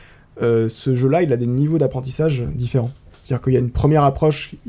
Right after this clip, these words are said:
il va te mettre le jeu dans les mains, tu vas te développer, tu vas te débrouiller un peu avec ce qu'il y a, et cetera, et, et tu vas te, tu vas réussir à atteindre le truc. Et puis, euh, bah, tu vas rejouer, rejouer, et puis tu vas te rendre compte qu'il y a des mécaniques qui étaient pas évidentes dès le départ, en fait, qui sont, qui sont cachées, et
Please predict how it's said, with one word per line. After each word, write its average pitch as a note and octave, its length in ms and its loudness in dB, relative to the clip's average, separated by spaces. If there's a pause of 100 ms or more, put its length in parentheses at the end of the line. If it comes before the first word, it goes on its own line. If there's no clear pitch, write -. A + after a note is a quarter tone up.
il C#3 80 0
va C3 100 4
te - 180 -6
mettre C3 540 0
le C3+ 60 2
jeu C#3+ 100 2
dans C#3 100 2
les C3 100 0
mains, D3 180 0
tu - 140 -8
vas B2 100 0
te B2 40 -6
développer, B2 460 -2
tu - 80 -16
vas B2+ 80 0
te C3+ 60 -4
débrouiller C#3 240 2
un C#3 60 0
peu C#3+ 100 0
avec C3+ 180 0
ce - 60 -20
qu'il - 160 -4
y - 20 2
a, C3 200 0
et - 40 -12
cetera, B2 480 -2
et, D3 220 -4 (580)
et - 120 -2
tu - 160 -8
vas A#2+ 120 4
te, A#2 540 0
tu - 160 -8
vas A2+ 80 4
réussir B2+ 300 2
à A2 180 2
atteindre - 240 -6
le - 60 -4
truc. - 260 -4 (580)
Et C3 160 4
puis, D#3+ 440 -2
euh, A#2 400 0
bah, A#2 160 0
tu - 180 -8
vas B2+ 180 0
rejouer, C3+ 480 0
rejouer, C#3+ 380 0
et F3+ 40 0
puis - 80 -12
tu - 80 -14
vas C3 80 -2
te - 60 -6
rendre C3+ 120 -4
compte E3 140 -4
qu'il C#3 120 0
y - 20 -2
a - 20 0
des B2 40 0
mécaniques C3+ 340 0
qui D3 80 -4
étaient - 140 -2
pas C#3 180 2
évidentes C3+ 360 0
dès C3 100 4
le B2+ 60 -2
départ, D3+ 360 0
en C3 60 -2
fait, D3 180 -2
qui - 120 -14
sont, C3+ 140 -4
qui - 380 -12
sont C3 140 0
cachées, D3 500 2
et A#2+ 100 -4